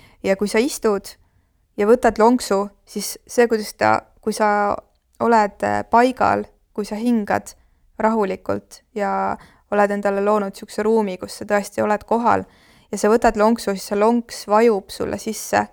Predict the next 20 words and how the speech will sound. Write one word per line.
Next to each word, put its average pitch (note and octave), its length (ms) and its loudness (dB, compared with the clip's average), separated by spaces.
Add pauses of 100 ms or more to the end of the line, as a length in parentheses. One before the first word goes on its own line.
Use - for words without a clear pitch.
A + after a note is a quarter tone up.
(200)
ja G3 80 -4
täidab G#3 440 2
su G#3 160 -8
selle F#3+ 400 0
keskme - 580 -4 (460)
ära, G3 280 4
mis G3 220 -12
siis G3+ 100 -12
füüsiliselt G3+ 640 -4
on F#3 80 -6
meie F#3 240 -10
keskpunkt. - 680 -10 (880)
Et, G3+ 320 -4
ähm, G3+ 320 0 (1500)
see - 160 -2
aitab A3 520 2
meelt G#3+ 360 0
nii A#3 300 2
hästi G#3+ 320 -4
vaigi-, G#3 320 0